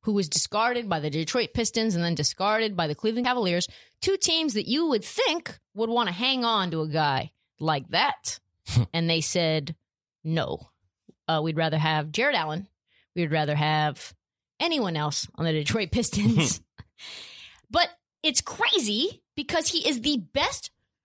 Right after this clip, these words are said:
Speaker 1: rebounder in the N B A right now.
Speaker 2: Oh, yeah, easy.
Speaker 1: The best. And I didn't know this until we were doing some research. He is one of the best rebounders in the history of the game. In his last three years,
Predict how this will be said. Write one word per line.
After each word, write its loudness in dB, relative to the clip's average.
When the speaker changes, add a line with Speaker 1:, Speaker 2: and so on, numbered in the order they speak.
Speaker 1:
rebounder 0
in 0
the -4
N 0
B 0
A 0
right -4
now. -6
Speaker 2:
Oh, 0
yeah, 0
easy. -2
Speaker 1:
The 2
best. -6
And -4
I 2
didn't -2
know 0
this 2
until 0
we 0
were -2
doing -2
some -4
research. -2
He 0
is 0
one 0
of -2
the 0
best 0
rebounders 0
in 0
the 2
history -2
of 0
the -4
game. 0
In 0
his 0
last 0
three 0
years, 0